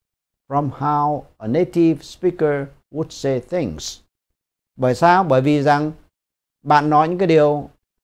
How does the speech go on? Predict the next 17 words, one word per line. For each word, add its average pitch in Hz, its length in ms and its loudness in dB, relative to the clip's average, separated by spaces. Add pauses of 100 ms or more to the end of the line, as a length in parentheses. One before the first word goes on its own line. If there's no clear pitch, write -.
(1120)
những 170 200 -6
cái 190 80 2
điều 147 220 4
đó 143 340 2 (720)
nó 156 120 -4
khác, 208 340 -4 (1300)
một 127 200 -8
cách 185 180 -4
khác 190 280 -8 (800)
đối 170 220 6
với, 175 380 4 (240)
differently 156 680 0 (100)
from, 170 280 2 (200)
đối 160 240 4
với 160 360 2 (800)
cái 208 100 -2
người 135 520 4